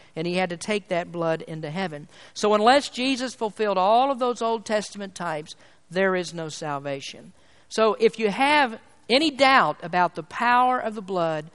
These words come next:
folk-, the, folks, the only thing that you need to do is take a trip to the cross. Take a trip to the cross and look and see what Jesus did there and the blood that flowed from him,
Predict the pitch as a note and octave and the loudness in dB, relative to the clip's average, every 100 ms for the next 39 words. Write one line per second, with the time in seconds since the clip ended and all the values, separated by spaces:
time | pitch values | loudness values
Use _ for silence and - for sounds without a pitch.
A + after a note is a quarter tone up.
0 | _ _ _ G3+ G#3+ F#3 G3+ - G#3+ G3+ | _ _ _ -4 -4 -4 -6 -4 -6 -6
1 | G3 G#3 A#3 A#3 A3 F#3 F#3 G3+ G3 F#3+ | -8 -8 -8 -8 -8 -8 -6 -6 -6 -8
2 | F3+ F3 E3 - - B3 C4+ A#3+ - A#3 | -6 -4 -6 -8 -2 0 0 -6 -6 -6
3 | G#3+ - G3+ F#3 - D#3+ A#2+ E2+ - - | -6 -8 -12 -10 -4 -4 -4 -10 -18 -18
4 | _ _ _ _ - C4+ D#4+ C#4+ - B3+ | _ _ _ _ 2 4 4 -2 -2 2
5 | B3+ - A#3+ A3 A3 F#3 D#3 - D#3+ F3 | 2 0 -12 -6 0 0 0 -4 -8 -4
6 | A3+ G#3+ - G#3+ F#3 F3+ D#3 G3+ G3+ F#3 | -4 -6 -6 -6 -4 -8 -4 -4 -4 -8
7 | D#3+ F#3+ E3+ D3+ D3+ D3 - - - E3+ | -8 -8 -8 -6 -6 -6 -12 -10 -4 -2
8 | D#3+ D3+ E3+ A3 F3 C#3+ C#3+ C3 - F#3+ | -4 -6 -2 0 0 -2 -8 -12 -4 0
9 | G#3+ G3 - F#3+ E3+ E3 D3+ C#3 | 2 0 -6 -10 -8 -10 -10 -14